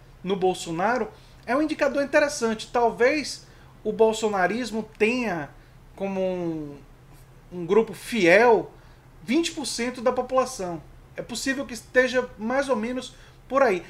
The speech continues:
Eu sempre imaginei que as pessoas que concordam com Bolsonaro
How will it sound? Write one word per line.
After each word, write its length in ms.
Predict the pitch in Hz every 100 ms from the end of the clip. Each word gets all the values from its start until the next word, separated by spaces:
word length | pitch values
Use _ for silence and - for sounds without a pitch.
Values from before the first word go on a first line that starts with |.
| - -
Eu 140 | 277
sempre 720 | - 330 403 403 330 277 214
imaginei 680 | 220 220 208 175 180 226 226
que 340 | - - 220 220
as 120 | 220
pessoas 320 | 226 262 262
que 80 | 262
concordam 800 | - 240 220 233 262 254 220 185
com 180 | - 196
Bolsonaro 680 | 190 190 185 165 151 147